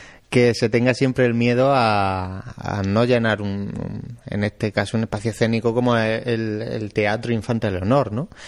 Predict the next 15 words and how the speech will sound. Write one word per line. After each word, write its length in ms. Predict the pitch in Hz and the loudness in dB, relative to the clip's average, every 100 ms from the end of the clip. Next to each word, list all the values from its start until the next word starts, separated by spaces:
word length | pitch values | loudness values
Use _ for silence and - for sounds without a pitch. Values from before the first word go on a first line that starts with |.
| - - - - | -18 -20 -20 -2
Pero 420 | - 113 110 - - - | 2 4 2 0 -8 -2
por 300 | 110 101 95 | 0 0 0
la 200 | 95 92 | 0 2
otra 240 | 101 104 | 2 2
parte 540 | 98 104 - 120 127 - - | 2 0 2 0 0 -6 -8
está 320 | 107 101 101 | -4 -2 0
claro 360 | 98 98 107 | 2 2 2
que 60 | 107 | 0
es 60 | 101 | -2
que 400 | 110 107 110 - - - | 0 0 -2 -10 -20 -16
el 220 | - - - | -12 -8 -8
escenario 800 | - 104 98 104 104 101 110 - | 0 0 4 4 4 0 -2 -4
y 100 | 107 | 0
la 120 | 104 | 2
presencia 680 | 107 101 120 113 110 92 | 2 4 4 2 -2 -6